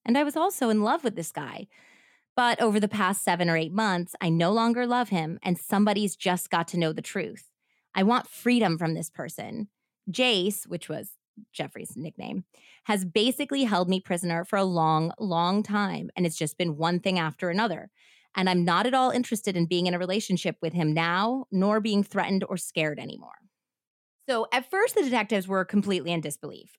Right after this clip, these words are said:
They thought that this guy was an ex-con who was just trying to avoid more prison time by telling them some bullshit,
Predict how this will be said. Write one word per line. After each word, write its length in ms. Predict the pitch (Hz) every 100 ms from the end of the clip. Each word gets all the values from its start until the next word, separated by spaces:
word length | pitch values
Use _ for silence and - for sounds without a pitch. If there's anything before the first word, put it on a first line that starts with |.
| -
They 500 | 190 185 262 370 370
thought 440 | 254 220 208 190
that 120 | 196
this 160 | 196 190
guy 360 | 170 165 160 165
was 320 | 147 147 -
an 80 | 165
ex-con 720 | - - - 196 185 180 180
who 160 | 175
was 180 | 156 151
just 200 | 175 -
trying 340 | - 202 247 269
to 120 | 269
avoid 400 | 214 196 185 170
more 260 | 165 180 180
prison 340 | 233 214 190
time 400 | 170 160 156 156
by 140 | 160
telling 300 | 165 175 160
them 180 | 165 160
some 380 | - 165 160 156
bullshit, 400 | 147 143 -